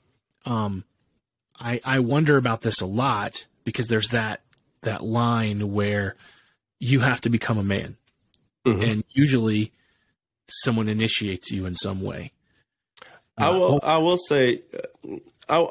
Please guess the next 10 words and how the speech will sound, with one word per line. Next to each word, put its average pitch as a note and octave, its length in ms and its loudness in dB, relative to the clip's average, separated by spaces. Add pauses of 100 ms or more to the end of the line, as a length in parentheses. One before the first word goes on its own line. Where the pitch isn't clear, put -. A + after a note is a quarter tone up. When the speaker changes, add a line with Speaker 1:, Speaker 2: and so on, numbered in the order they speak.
Speaker 2:
I, D#3 340 2
I - 40 4
misspoke. D#3 640 0
My C3 260 2
papa, A2 440 2
my B2 140 2
grandfather, G2+ 800 0 (680)
he, C#3+ 440 2
he C3 180 2
was, A#2+ 340 0